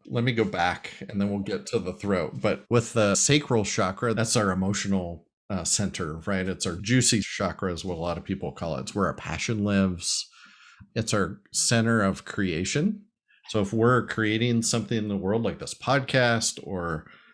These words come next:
a project at work, or even human life, right? That's the center of our energy system that's about birthing new things into our experience in this world.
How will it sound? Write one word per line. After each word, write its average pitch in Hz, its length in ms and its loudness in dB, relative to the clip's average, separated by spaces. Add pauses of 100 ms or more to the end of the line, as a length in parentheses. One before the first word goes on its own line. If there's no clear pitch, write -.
(100)
a - 60 -18
project 120 440 2
at 90 120 0
work, 120 640 2 (520)
or 110 160 2
even 151 320 6
human 135 300 4
life, 107 400 -2
right? 110 260 -2
That's 117 340 0
the 113 120 -4
center 113 460 0
of 101 240 -6
our 98 100 0
energy 101 400 -2
system 95 400 -2
that's 90 200 -6
about 85 300 -6
birthing 92 500 -2
new 95 220 2
things 90 720 -4
into 98 440 0
our 80 380 -4 (460)
experience - 760 0 (200)
in 98 140 2
this 80 200 -2
world. 67 340 -6